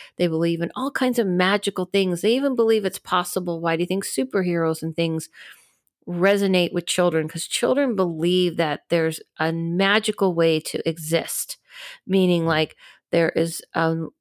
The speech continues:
um, we can move things with our minds. We can fly. We can, um, make things appear. And that's all how we were in the other realm, 'cause we were just energy.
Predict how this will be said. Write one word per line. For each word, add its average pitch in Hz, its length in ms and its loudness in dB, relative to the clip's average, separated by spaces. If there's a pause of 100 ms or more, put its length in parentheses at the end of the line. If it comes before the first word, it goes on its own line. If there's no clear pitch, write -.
(100)
um, 156 360 -6
we 170 140 0
can 175 280 -2
move 233 280 2
things 180 280 0
with 175 100 0
our 175 100 2
minds. 175 640 2
We 160 160 -2
can 175 220 -4
fly. 190 540 2
We 165 180 -2
can, 170 340 -2 (460)
um, 160 500 0 (200)
make 226 260 0
things 196 240 0
appear. 180 640 0 (320)
And 208 120 0
that's 262 220 -2
all 214 220 0
how 185 260 0
we 180 200 2
were 170 220 -2
in 170 100 0
the 180 80 2
other 196 140 2
realm, 294 220 0
'cause 208 180 -4
we 175 80 0
were 165 120 -2
just 160 320 -4
energy. 175 640 -2